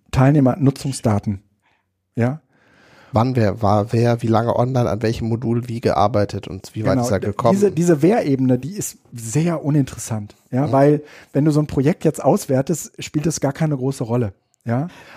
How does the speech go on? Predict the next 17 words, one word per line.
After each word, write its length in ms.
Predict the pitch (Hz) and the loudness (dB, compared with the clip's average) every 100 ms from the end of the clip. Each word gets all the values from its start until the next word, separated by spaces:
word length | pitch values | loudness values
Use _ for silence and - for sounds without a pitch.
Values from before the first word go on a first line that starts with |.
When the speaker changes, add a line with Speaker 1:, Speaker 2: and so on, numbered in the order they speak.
| - | -4
Speaker 1:
aber 120 | 143 | 0
du 140 | 139 | 4
willst 260 | 147 226 - | 4 2 0
sozusagen 460 | 180 175 151 151 | -4 -2 -2 -2
einfach 240 | 170 151 151 | -4 -8 -4
mal 140 | 139 | -2
sehen, 440 | 120 147 156 247 - _ _ - - | 0 0 -2 -4 -8 _ _ -20 -6
ähm, 260 | 139 139 139 _ _ _ | -2 -2 -2 _ _ _
zu, 240 | - 165 - | -4 -4 -2
auf 160 | 139 127 | -2 2
welche 240 | 196 - | 0 0
Beiträge, 680 | 160 165 240 - 135 139 277 _ _ _ _ _ | 0 0 0 -2 -2 -2 -4 _ _ _ _ _
äh, 280 | - 147 151 - - - - | -2 0 -2 -6 -14 -14 -6
haben 240 | 127 156 | 0 2
die 80 | 190 | 4
Leute 380 | 151 165 175 143 | 4 2 0 -4
w-, 220 | 135 156 | -6 -14